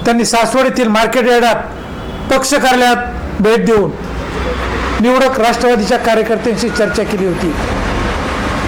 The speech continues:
व कुठल्याही परिस्थितीत उमेदवार विजयी झाले पाहिजेत अशा प्रकारच्या सूचना दिल्या होत्या.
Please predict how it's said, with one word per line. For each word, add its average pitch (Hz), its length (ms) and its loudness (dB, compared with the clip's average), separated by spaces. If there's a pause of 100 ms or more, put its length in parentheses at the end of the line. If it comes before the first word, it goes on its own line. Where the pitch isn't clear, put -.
(560)
व 466 180 0
कुठल्याही 285 400 2
परिस्थितीत 254 500 0
उमेदवार 233 340 4
विजयी 208 340 2
झाले 233 220 2
पाहिजेत 233 360 2 (640)
अशा 233 220 2
प्रकारच्या 214 480 0
सूचना 196 360 -2
दिल्या 175 200 0
होत्या. 165 280 -2